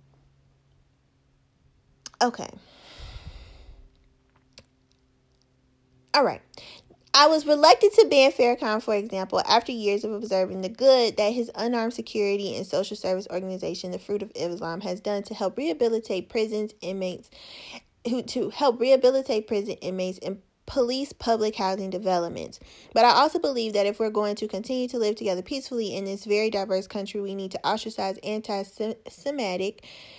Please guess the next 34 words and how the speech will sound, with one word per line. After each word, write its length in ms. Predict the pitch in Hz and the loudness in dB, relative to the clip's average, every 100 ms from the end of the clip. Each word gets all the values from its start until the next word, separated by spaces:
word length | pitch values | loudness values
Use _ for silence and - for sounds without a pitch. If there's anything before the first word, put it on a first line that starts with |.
| - - - _ _ _ _ | -20 -20 -20 _ _ _ _
conspiracy 680 | - 240 - 277 285 294 277 | 0 0 2 2 2 0 -4
rhetoric 480 | 226 220 220 208 208 | 2 4 6 4 2
and 140 | 214 202 | -2 -4
innuendo 600 | 214 220 220 208 196 190 | -4 -4 -2 -2 0 0
by 200 | 190 190 | 2 -2
Farrakhan 640 | - 202 196 196 190 180 | -2 -2 -2 -4 -8 -4
just 260 | 202 208 208 | -2 -2 -4
as 120 | 202 | -8
we 140 | 196 | -8
would 320 | 190 180 180 | -4 -2 0
if 220 | - 185 190 | -2 -6 -6
it 80 | |
came 260 | - 175 170 | -8 -6 -6
from 240 | 180 165 | -8 -10
the 100 | 175 | -10
president. 640 | 180 - 156 135 117 85 - - | -10 -6 -4 -4 -6 -8 -10 -6
The 100 | 226 | -4
president 420 | 220 214 214 208 | 0 0 0 -2
has 200 | 214 180 | -4 -4
more 140 | 202 175 | -4 -4
power 320 | 240 233 226 | 0 2 2
to 140 | 226 - - | -2 -12 -8
be 180 | 240 | -6
sure, 440 | 262 - 233 202 185 | -4 -2 2 4 4
but 180 | 190 185 | 2 2
Facebook 500 | 214 233 - 226 226 | 0 0 0 -2 -2
should 460 | - 208 202 226 | -2 -2 -2 -8
feel 260 | - 208 190 | -2 -2 0
obligated 520 | - 190 196 185 175 | -2 -2 -2 -2 -2
as 200 | - 180 - | -2 -4 -4
anyone 360 | 190 185 180 | -6 -4 -6
to 120 | - | -6
avoid 460 | 180 185 185 180 185 | -6 -4 -2 -2 -2
giving 420 | 208 196 180 180 | 0 0 -2 -8